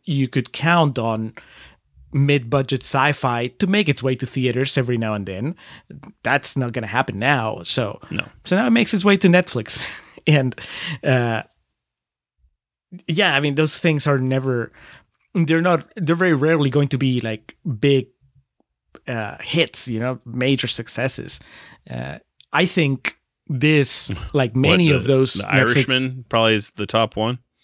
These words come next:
Speaker 1: Yeah, but those are, like, the marquee filmmakers coming to Netflix to do
Speaker 2: Oh,
Speaker 1: their
Speaker 2: I see what you
Speaker 1: thing.
Speaker 2: mean.
Speaker 1: Yeah,
Speaker 2: Yeah.
Speaker 1: no, I'm talking about, like, unknown filmmakers or emerging filmmakers that come and, like, do, do a Netflix movie because that's, you know, the best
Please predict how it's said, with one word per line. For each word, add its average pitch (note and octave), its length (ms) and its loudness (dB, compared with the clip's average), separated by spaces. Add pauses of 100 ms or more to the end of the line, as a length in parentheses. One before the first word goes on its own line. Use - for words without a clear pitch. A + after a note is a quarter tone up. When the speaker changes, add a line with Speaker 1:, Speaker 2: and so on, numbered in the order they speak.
(140)
Speaker 1:
Yeah, G3+ 140 2
but E3 100 0
those A#3 180 0
are, A#3+ 60 4
like, D3 200 0
the D3 80 0
marquee C#3+ 560 0
filmmakers B2 640 -2
coming B2 220 0
to B2+ 80 -4
Netflix A2+ 500 -8
to A#2 80 -10
do G#2+ 260 -4 (400)
Speaker 2:
Oh, A2+ 140 4
Speaker 1:
their A2 100 6
Speaker 2:
I - 40 0
see F#2+ 120 -2
what C3+ 60 4
you A2+ 60 2
Speaker 1:
thing. F2+ 100 -6
Speaker 2:
mean. E2 140 -10 (180)
Speaker 1:
Yeah, E3+ 180 2
Speaker 2:
Yeah. C3+ 60 0
Speaker 1:
no, B2+ 120 0
I'm F3 140 2
talking C4+ 180 0
about, E3+ 140 2
like, A#2+ 160 -2 (360)
unknown F#3+ 360 4
filmmakers C3 600 2
or D#3+ 80 0 (100)
emerging D3+ 360 4
filmmakers B2 500 0
that A#2 100 -4
come C3+ 220 0
and, A#2+ 100 0
like, A2 200 -6
do, A#2 320 0 (720)
do C3+ 180 4
a B2+ 80 2
Netflix C3+ 480 0
movie B2 240 4
because A#2 280 -4
that's, - 560 -4
you C3 80 -6
know, A2+ 120 -4
the A#2 100 -6
best B2 420 -4